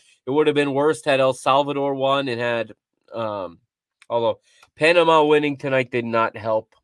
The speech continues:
Canada either. And, um, you know, it, they got another one. They're gonna play Canada. They're gonna play Panama. That's probably the, the best match to watch coming up later this week. But that's third and fourth place, playing for that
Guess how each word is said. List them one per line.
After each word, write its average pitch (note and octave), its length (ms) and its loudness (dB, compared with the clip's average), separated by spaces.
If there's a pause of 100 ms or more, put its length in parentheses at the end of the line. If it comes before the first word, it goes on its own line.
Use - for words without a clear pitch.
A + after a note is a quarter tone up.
(400)
Canada G#2+ 480 -6
either. G#2 360 -10 (580)
And, G#2 580 -2 (120)
um, F#2+ 580 -6 (880)
you C3+ 140 -8
know, B2 160 0
it, A#2+ 300 -6 (380)
they B2 200 -2
got B2+ 140 4
another A#2+ 240 -2
one. A#2+ 220 0
They're A2+ 100 0
gonna A#2+ 160 -2
play C#3 200 -6
Canada. B2+ 440 -4
They're B2 180 -4
gonna B2+ 120 -2
play C3+ 360 -2 (560)
Panama. G#2+ 320 -4
That's A2+ 200 -4
probably C3+ 240 -2
the, G2+ 140 -14 (120)
the G#2 180 -4
best B2+ 320 -4
match A2 380 -8
to G#2+ 80 -6
watch F#2+ 420 -4
coming G#2 240 -10
up F#2 180 -8 (440)
later A#2+ 260 -2
this A2 240 -10
week. A2 220 -14 (180)
But G#2 220 -6 (1300)
that's A2 300 -4
third C3+ 260 -2
and A2+ 140 -14
fourth B2 240 -6
place, G#2+ 320 -8
playing C3 300 -10
for B2+ 100 -18
that F2+ 160 -10